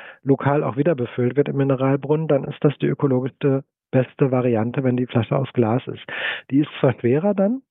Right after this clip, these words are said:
würde sich also bei weiteren Transporten sehr auf den Dieselverbrauch der L K W auswirken.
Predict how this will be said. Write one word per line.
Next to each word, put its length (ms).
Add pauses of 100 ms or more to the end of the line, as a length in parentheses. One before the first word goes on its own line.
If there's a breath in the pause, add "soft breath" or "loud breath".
(120)
würde 240
sich 160
also 240
bei 220
weiteren 340
Transporten 640
sehr 180
auf 120
den 320
Dieselverbrauch 640
der 180
L 120
K 180
W 120
auswirken. 520